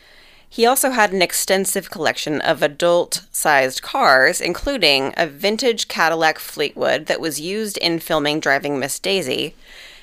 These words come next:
and an electric horse-drawn carriage by the Montana Carriage Company, a green replica nineteen oh nine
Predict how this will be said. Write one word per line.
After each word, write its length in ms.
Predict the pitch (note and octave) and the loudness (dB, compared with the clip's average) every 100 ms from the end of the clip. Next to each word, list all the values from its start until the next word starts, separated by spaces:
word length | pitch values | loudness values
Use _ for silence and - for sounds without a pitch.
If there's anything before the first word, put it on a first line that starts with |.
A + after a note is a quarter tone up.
| _ | _
and 200 | - F3 | 2 4
an 160 | E3+ E3 | 4 2
electric 400 | E3 F#3+ - A#3+ | 2 0 0 -4
horse-drawn 640 | - F#3+ F3+ - F3 E3 E3 | 0 0 2 0 4 4 2
carriage 540 | E3 C#3+ C3 C3 - | 0 2 2 0 0
by 120 | D3+ | 0
the 100 | C#3 | 0
Montana 500 | C#3+ C#3 C#3+ G3 A3 | 2 2 0 -4 -4
Carriage 380 | A#3 A#3+ B3 - | -4 -6 -6 -6
Company, 520 | - - - - - - | -10 -8 -8 -8 -10 -8
a 100 | E3 | -6
green 320 | D#3+ F3+ G#3+ | -2 0 2
replica 640 | F#3 D#3+ E3+ - E3 D#3+ G2+ | 2 0 -2 0 4 4 2
nineteen 480 | C#3 D#3+ - A3 | 0 -2 -2 -4
oh 100 | A#3 | -2
nine 440 | A#3 D3+ C3 C3+ | 0 0 2 0